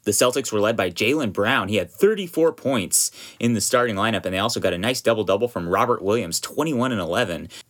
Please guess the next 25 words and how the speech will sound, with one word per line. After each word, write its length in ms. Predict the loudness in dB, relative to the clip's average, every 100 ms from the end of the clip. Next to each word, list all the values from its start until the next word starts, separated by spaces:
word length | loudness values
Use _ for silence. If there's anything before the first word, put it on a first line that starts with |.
| _ 0
Whereas 260 | 2 2
the 80 | -2
Cavaliers 540 | -2 0 0 0 0
were 100 | 0
led 160 | 0 2
by 120 | -2
Darius 440 | 0 2 2 -2 0
Garland. 400 | 0 0 0 -2
He 60 |
had 120 | -2
twenty-eight 480 | -4 -4 0 0 -2
points, 460 | -4 -6 -4 -4 -4 -6 -20 -10
and 240 | -4 -2
they 60 | 0
got 180 | 0 2
eighteen 460 | 0 0 -4 -2 -2
and 140 | -2
twelve 340 | 0 0 0
from 120 | -4 -6
Kevin 340 | -2 -2 0
Love 200 | 0 0
off 240 | -2 -2 -2
the 80 | -4
bench. 420 | -2 -2 -4 -2
But 180 | -2